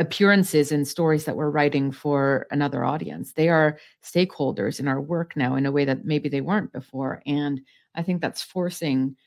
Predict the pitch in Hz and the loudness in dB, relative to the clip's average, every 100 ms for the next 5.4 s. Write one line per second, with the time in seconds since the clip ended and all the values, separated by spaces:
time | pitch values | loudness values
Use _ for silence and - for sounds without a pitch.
0 | _ _ 170 175 - - 143 139 - 135 | _ _ -2 -2 -4 -4 -4 -6 -10 -10
1 | 131 160 156 156 147 131 123 160 190 147 | -6 -2 0 0 -2 -4 -2 2 2 2
2 | 127 127 - 139 165 151 151 147 135 127 | 0 -2 -6 -6 -2 -4 -4 -4 -2 -2
3 | 120 - - 170 - - 139 - 151 165 | -2 -4 -4 -2 -2 0 -2 0 -2 0
4 | 160 147 147 160 - 139 131 147 147 135 | 0 2 0 -2 -4 -2 -2 -2 -4 -6
5 | - - 214 | -6 -8 -12